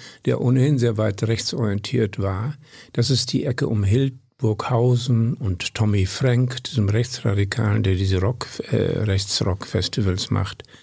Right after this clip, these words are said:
Äh, das ist eine schwierige Gegend in Thüringen, selbst nochmal. Äh, und, aber es gibt einen C-D-U-Gegenpartner, äh, der aus der Sportwelt kommt und der ihn, äh, vielleicht schafft.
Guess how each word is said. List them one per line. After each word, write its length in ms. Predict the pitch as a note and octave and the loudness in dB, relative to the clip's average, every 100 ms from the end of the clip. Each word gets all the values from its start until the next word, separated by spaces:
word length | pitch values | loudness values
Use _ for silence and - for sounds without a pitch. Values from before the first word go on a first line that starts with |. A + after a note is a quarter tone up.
| - - - - - - _ | -20 -20 -18 -18 -20 -20 _
Äh, 260 | B2+ G#2+ A2+ | 0 2 0
das 240 | - C#3 F#3 | 0 0 0
ist 160 | E3 | 0
eine 80 | C3+ | 0
schwierige 500 | - F3 F3 C#3 A#2 | 2 2 4 4 2
Gegend 640 | G2+ A#2+ A2+ F#2 D#2+ - - | 2 2 2 0 -4 -12 -10
in 160 | - G#2+ | -4 -4
Thüringen, 500 | - A#2 F#2+ F#2+ G2 | 0 0 0 -2 0
selbst 300 | G2+ B2 B2+ | 0 0 -2
nochmal. 500 | G2+ D#2+ E2 F2 F#3 - _ _ _ - - - - _ | -4 -2 -2 -2 -4 -8 _ _ _ -20 -20 -20 -20 _
Äh, 240 | G#3+ A3 A#2 | 0 0 0
und, 480 | F3 A2+ G2 G2+ | 0 -2 -2 -2
aber 140 | - C#3+ | 0 2
es 120 | B2 | 2
gibt 200 | F3+ - | -2 0
einen 580 | C#3 D3 D#3 D3 C3 B2 | 2 2 4 4 2 0
C-D-U-Gegenpartner, 2500 | - A2+ C#3 E3+ E3 E3+ D#3 C3+ B2+ B2 G#2 F#2+ G#2 C3+ D3+ C3+ - _ _ - C3 C3 B2+ C3 B2 - - _ _ - | 0 2 2 2 2 2 0 0 2 0 0 -2 0 0 0 -2 -6 _ _ -2 -2 -2 0 2 2 -4 -20 _ _ -2
äh, 500 | A#2+ A2+ - - A#2+ | 0 2 0 -4 -2
der 360 | A#2+ A#2 A2+ | 0 2 2
aus 220 | - A2 - | 0 0 0
der 140 | F#2+ | -2
Sportwelt 720 | - - A2 D3 - C#3+ C3+ - | -2 -2 -2 -2 0 0 0 0
kommt 260 | B2+ B2+ | 2 2
und 180 | B2+ A2+ | 2 2
der 160 | A2+ A#2+ | 2 0
ihn, 320 | A#2 A2+ G#2+ - | 2 0 0 -2
äh, 240 | G#2 A#2+ | -2 -4
vielleicht 380 | - C3 B2+ - | -4 -2 -2 -4
schafft. 520 | - - - - | -8 -8 -14 -20